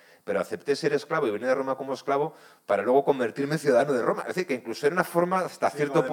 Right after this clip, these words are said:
Speaker 1: punto
Speaker 2: meterte, ¿no?
Speaker 1: de
Speaker 2: Ahí.
Speaker 1: ascensión social, no sé si me explico,
Speaker 2: Claro.
Speaker 1: ¿no?
Speaker 2: Sí, porque es que entre
Speaker 1: Siempre que no te mandasen a las minas
Speaker 2: Claro.
Speaker 1: o alguna cosa de esta,
Speaker 2: A esto
Speaker 1: claro.
Speaker 2: lo vemos entre comillas con Espartaco. Si tú llegas con cierta formación militar y un tío brillante, pues a lo mejor entre toda esa, entre comillas, chusma te puedes hacer un hueco, claro.
Speaker 1: Hombre, y luego, por ejemplo, pues muchos en Roma, el, había, había incluso una,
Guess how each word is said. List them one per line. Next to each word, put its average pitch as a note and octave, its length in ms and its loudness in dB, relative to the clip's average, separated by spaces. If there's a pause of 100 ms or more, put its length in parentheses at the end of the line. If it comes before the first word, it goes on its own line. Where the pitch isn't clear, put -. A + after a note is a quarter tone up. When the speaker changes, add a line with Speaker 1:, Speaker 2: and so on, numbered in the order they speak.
Speaker 1:
punto D3 80 4
Speaker 2:
meterte, C#3+ 260 0
¿no? C#3 80 -6
Speaker 1:
de C#3+ 80 6
Speaker 2:
Ahí. C3 60 6
Speaker 1:
ascensión C3+ 460 -2
social, D3 480 0
no A#2 80 -6
sé B2+ 80 -6
si A#2+ 80 -8
me A2+ 80 -8
explico, G2 260 -6
Speaker 2:
Claro. - 140 -8
Speaker 1:
¿no? - 80 -20
Speaker 2:
Sí, D#3 160 -16
porque C3 220 -10
es - 60 -14
que - 220 -12
entre C3+ 560 -8
Speaker 1:
Siempre C#3+ 280 2
que C#3 40 0
no C#3+ 80 0
te C3+ 80 2
mandasen B2+ 320 0
a B2 40 0
las G2 200 -2
minas B2 360 0
Speaker 2:
Claro. B2+ 100 -2
Speaker 1:
o B2+ 60 0
alguna G#2 200 -2
cosa F#2 180 -6
de F2 80 -2
esta, - 220 -14
Speaker 2:
A A2 60 -4
esto E2 120 -10
Speaker 1:
claro. C#3 120 -4
Speaker 2:
lo C#3+ 60 -2
vemos D#3+ 200 -8
entre D#3+ 180 -8
comillas D3 260 -6
con E3 140 -4
Espartaco. C3+ 580 -4
Si - 240 -12
tú D3 180 -12
llegas C#3+ 360 -2
con A#2+ 160 -8
cierta C3+ 260 -4
formación D3 380 -6
militar C#3+ 540 -2
y A#2+ 80 -10
un B2 100 -12
tío C#3 280 -4
brillante, C#3 420 -4
pues C#3 200 -8
a B2 40 -4
lo A#2+ 80 -4
mejor C#3+ 340 -2
entre A#2 280 -8
toda C3+ 500 0
esa, C#3 220 -2
entre C3+ 160 -8
comillas, C3+ 300 -8
chusma D3+ 260 -10
te E3+ 60 -8
puedes D3+ 160 -8
hacer A2+ 120 -10
un G2+ 100 -10
hueco, D#3 220 -6
claro. D3 220 -8
Speaker 1:
Hombre, - 140 0
y A2+ 40 0
luego, A#3+ 160 0
por B2+ 140 2
ejemplo, A#2+ 300 2
pues B2 140 0
muchos A#2 560 -4
en A2 160 -4
Roma, A#2 480 -2
el, F#2+ 480 -8
había, G#2 260 -6
había G#2 200 -6
incluso A#3 240 -8
una, A#3+ 140 0